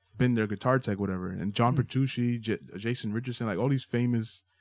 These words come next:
Speaker 1: It's crazy that that ended up happening, and, like, he's on that, he's on that path. He's kinda done it. The other guy's not much. They're trying something new now, and I'm actually gonna help him now that I know how to produce. I'm trying to help them, you know,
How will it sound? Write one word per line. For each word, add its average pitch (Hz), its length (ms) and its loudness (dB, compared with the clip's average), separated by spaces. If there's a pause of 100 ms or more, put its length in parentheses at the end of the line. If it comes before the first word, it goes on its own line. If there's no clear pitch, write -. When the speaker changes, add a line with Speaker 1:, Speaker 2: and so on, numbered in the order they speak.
(240)
Speaker 1:
It's 131 140 2
crazy 131 460 10
that 101 140 2
that 104 260 2
ended 131 220 6
up - 40 2
happening, 120 560 4
and, 98 140 -2
like, 90 200 -4 (220)
he's 131 220 -2
on 120 160 4
that, 120 220 2
he's 123 200 -2
on 123 140 2
that 117 180 2
path. 92 280 -4 (260)
He's 180 180 6
kinda 117 260 2
done 104 220 2
it. 101 120 0
The 127 80 4
other 170 100 6
guy's 156 320 6
not 139 180 2
much. 135 360 0
They're 123 120 4
trying 160 460 2
something 156 360 4
new 156 200 6
now, 170 160 4
and 131 100 4
I'm 120 160 4
actually 123 280 -2
gonna 107 180 -4
help 104 200 -6
him 127 120 -4
now 127 180 -2
that 104 220 -2
I 104 100 -4
know 101 260 -6 (460)
how 113 140 -2
to 113 80 0
produce. 117 460 2
I'm 98 100 -2
trying 110 160 2
to 101 60 2
help 104 220 -2
them, 107 220 0
you 110 60 0
know, 92 180 -4